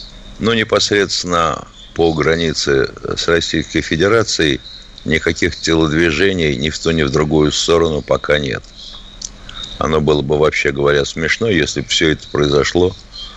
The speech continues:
в день сухопутных войск. А, Лиманское направление.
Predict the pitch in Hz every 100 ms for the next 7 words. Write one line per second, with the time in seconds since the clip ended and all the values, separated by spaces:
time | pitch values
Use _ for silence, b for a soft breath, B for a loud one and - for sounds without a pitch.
0 | B B - - 69 76 78 - - 73
1 | - 71 69 67 - 65 57 - - -
2 | - - - - - - - - B B
3 | B B B B B - - - - 69
4 | 71 69 65 87 117 90 78 - 73 71
5 | 65 71 69 67 64 64 60